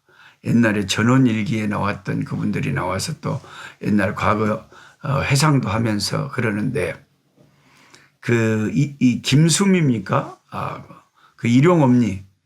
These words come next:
예, 역할을 했던, 아, 그리고 그 어머니 역할을 했던,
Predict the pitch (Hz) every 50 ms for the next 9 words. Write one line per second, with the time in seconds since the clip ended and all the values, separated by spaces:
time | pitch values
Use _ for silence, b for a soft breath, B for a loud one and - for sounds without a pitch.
0 | _ _ _ - 107 98 - - - 110 110 - - 123 120 104 90 90 113 107
1 | - - 92 90 92 - - _ _ _ _ _ _ _ _ _ _ _ _ _
2 | - - - - - - - - _ - - 139 151 151 147 131 135 - - 123
3 | 120 117 117 113 - 127 127 127 127 139 151 151 147 143 135 127 120 107 - 139
4 | 127 110 110 107 98 - - 107 104 135